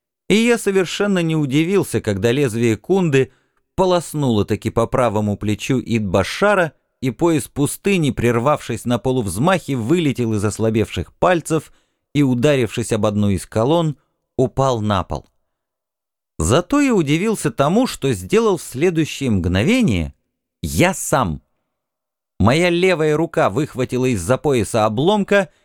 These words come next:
и я швырнул его в Фаризу. То ли мне попросту повезло, то ли обломок оказался мастером почище метательных ножей из Фумена, но он ударил Фаризу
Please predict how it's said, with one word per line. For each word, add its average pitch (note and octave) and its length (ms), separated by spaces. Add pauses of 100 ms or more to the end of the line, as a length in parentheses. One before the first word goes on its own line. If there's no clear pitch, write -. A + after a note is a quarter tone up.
(380)
и - 80
я E3 340
швырнул E3 920
его D3 400
в - 40
Фаризу. C3 640 (880)
То G#3+ 120
ли F#3+ 100
мне B2+ 220
попросту G#2 560
повезло, G#2+ 720 (360)
то G#3+ 120
ли F3 100
обломок A#2+ 800
оказался D3+ 600
мастером D3 640
почище C#3 580
метательных C3 640
ножей C3 360
из A#2 100
Фумена, A#2+ 580 (600)
но D3+ 320
он A3 260
ударил F3+ 420
Фаризу D#3 640